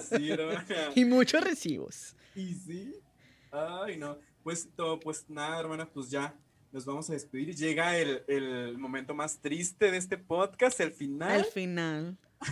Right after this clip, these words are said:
Speaker 2: Porque sé que
Speaker 1: <laughs> Sí.
Speaker 2: muchos se quedaron picados, se quieren saber de más cosas, pero para eso es que estamos planeando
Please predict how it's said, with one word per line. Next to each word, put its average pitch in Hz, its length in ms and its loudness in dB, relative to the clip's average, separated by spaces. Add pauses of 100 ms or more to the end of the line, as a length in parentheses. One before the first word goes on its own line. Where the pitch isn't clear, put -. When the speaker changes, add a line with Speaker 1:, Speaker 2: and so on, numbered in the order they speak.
(220)
Speaker 2:
Porque 226 240 4
sé 214 100 2
que 196 80 0
Speaker 1:
<laughs> - 20 4
Sí. - 40 4
Speaker 2:
muchos 277 160 0
se 311 80 -2
quedaron 233 220 2
picados, 208 480 2
se 247 100 -4
quieren 196 200 -4
saber 180 200 2
de 190 160 -4
más 196 240 -2
cosas, 196 300 -2
pero 208 240 -2 (480)
para 190 240 4
eso 170 160 0
es 202 120 -8
que 214 480 -2
estamos 180 300 -6
planeando 180 500 -4